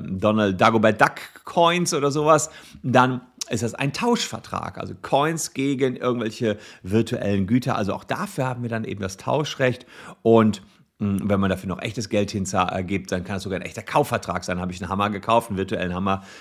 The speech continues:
für echtes Geld. Also Tausch- und Kaufvertrag finden da auch Anwendung.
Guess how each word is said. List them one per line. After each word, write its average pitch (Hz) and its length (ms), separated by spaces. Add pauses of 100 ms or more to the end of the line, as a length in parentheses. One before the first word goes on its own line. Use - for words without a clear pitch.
für 110 400 (160)
echtes 101 420
Geld. - 360 (320)
Also 92 180
Tausch- 117 360
und 110 100
Kaufvertrag 104 560
finden 92 220
da 98 160
auch 101 320 (340)
Anwendung. 101 560